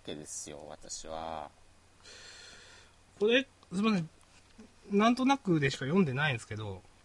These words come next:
Speaker 2: 結局、
Speaker 1: うん。
Speaker 2: その、まあ、ランク戦は予定通り実施するよっつってて、
Speaker 1: うん。
Speaker 2: ランク戦っていうのはもちろんボーダー本部でやってるわけですよね。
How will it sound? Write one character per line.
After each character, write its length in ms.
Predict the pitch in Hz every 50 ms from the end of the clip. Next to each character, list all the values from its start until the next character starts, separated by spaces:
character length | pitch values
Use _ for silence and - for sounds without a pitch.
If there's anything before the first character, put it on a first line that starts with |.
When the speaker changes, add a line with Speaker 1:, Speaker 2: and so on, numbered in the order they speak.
| _ -
Speaker 2:
結 200 | - 202 202 -
局、 220 | 254 262 - 285 285
Speaker 1:
う 200 | 285 285 285 269
ん。 60 | 233
Speaker 2:
そ 120 | - 226
の、 340 | 208 196 190 180 165 147 - _ _ _ _ -
ま 220 | 220 208 185 156
あ、 60 | 147 - - - - _ _ _ _ - - - _ _ _ _ _ _ _ - - _ _ - - -
ラ 160 | 196 196 208
ン 80 | 220 208
ク 120 | - -
戦 300 | - 233 220 214 214 214
は 180 | 208 208 208 202
予 120 | 190 170 165
定 220 | - 196 196 196
通 120 | 208 208 180
り 120 | 147 127
実 140 | 120 143 147
施 180 | - - 175 165
す 120 | - 160
る 80 | 147 147
よ 100 | 151 156
っ 40 | - -
つ 120 | - -
っ 40 | -
て 140 | - 107 101
て、 260 | - 98 95 87 85 - - - _ _ _ _ _ _ -
Speaker 1:
う 80 | - 123
ん。 180 | 117 101 80 - _ _ _ _ -
Speaker 2:
ラ 140 | 180 196 220
ン 60 | 226
ク 80 | -
戦 120 | - 254 247
っ 40 | 240
て 60 | 269
い 20 |
う 20 | 254
の 80 | 175
は 60 | 151
も 80 | 143 147
ち 100 | - 190
ろ 100 | 175 143
ん 40 | 139
ボ 160 | 180 233 262
ー 40 | 196
ダ 80 | 151
ー 40 | 135
本 180 | 131 165 180 156
部 60 | 127
で 60 | 110 98
や 60 | 92
っ 20 |
て 120 | - - 95
る 60 | 95
わ 80 | 95
け 60 | - -
で 60 | 90
す 160 | - - -
よ 60 | 90
ね。 180 | 90 90 87